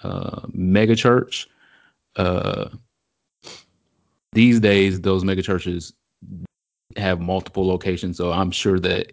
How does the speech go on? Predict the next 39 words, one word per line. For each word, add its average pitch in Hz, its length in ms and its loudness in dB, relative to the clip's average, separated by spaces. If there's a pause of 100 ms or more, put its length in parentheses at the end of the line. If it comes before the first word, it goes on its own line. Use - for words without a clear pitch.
(120)
his 98 200 -6
church 95 240 0
ain't 92 140 0
even 90 180 -2
just 90 200 -6
in - 60 -8
Texas - 420 -8 (180)
anymore. 92 400 -2 (440)
But 95 120 -4
back 107 180 2
when 98 100 0
my 98 100 0
mama 92 240 0
used 90 160 -6
to 98 40 -12
listen 90 240 -10
to 90 120 -10
him, 87 80 -8
his 95 120 -10
church, 95 260 -8 (120)
his, 92 160 -8 (300)
his 98 160 -4
main 98 260 4
church 92 260 -2
was 87 180 -4
in 87 320 -4
Texas, - 600 -6
and 87 220 -4
he 87 100 -6
used 92 160 -4
to 87 60 -12
do 87 120 -2
all 90 120 0
the 90 80 -2
televangelical 90 760 -2 (360)
shit. - 340 -2 (1300)
John 104 240 2
Hagee 107 360 0
is 95 320 0